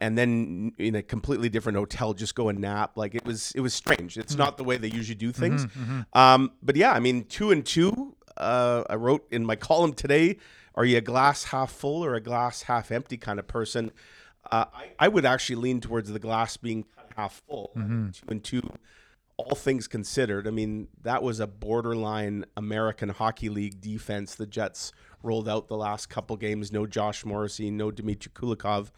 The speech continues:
Speaker 1: They'll both be back for the home opener <laughs> tonight, and not a moment too soon. Uh, but yeah, I mean, the Jets, you know, I, I,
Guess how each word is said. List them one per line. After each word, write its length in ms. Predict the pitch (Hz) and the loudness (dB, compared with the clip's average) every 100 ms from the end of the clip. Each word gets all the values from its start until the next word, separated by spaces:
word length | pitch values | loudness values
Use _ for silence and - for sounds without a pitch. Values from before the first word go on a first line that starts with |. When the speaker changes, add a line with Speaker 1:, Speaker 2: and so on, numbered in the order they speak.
| - - - - | -20 -20 -20 -2
Speaker 1:
They'll 160 | 104 117 | 2 4
both 280 | 120 120 | 4 4
be 120 | - 107 | 2 0
back 340 | 104 123 139 | 6 6 6
for 140 | - | 0
the 80 | 101 | -2
home 180 | - 107 | -2 0
opener 320 | 98 - 123 | -2 -2 -4
<laughs> 140 | 110 - | -4 0
tonight, 320 | 123 110 113 | 2 4 4
and 180 | 107 101 - - - | 0 -2 -10 -14 -2
not 160 | 110 | 0
a 40 | 104 | 2
moment 400 | 101 107 104 - | 2 2 0 -2
too 200 | - 101 | -6 -6
soon. 420 | - 113 101 90 - _ _ - | -4 -2 -2 -6 -12 _ _ 0
Uh, 220 | 110 110 | 4 4
but 200 | 110 143 | 6 8
yeah, 140 | 220 | 8
I 80 | 180 | 8
mean, 160 | 131 131 | 6 2
the 80 | |
Jets, 560 | 120 131 147 - - - - - - | 2 4 4 2 -6 -8 -12 -20 -10
you 100 | - | 0
know, 220 | 147 117 - _ - | 2 2 0 _ -12
I, 80 | |
I, 40 | - | -6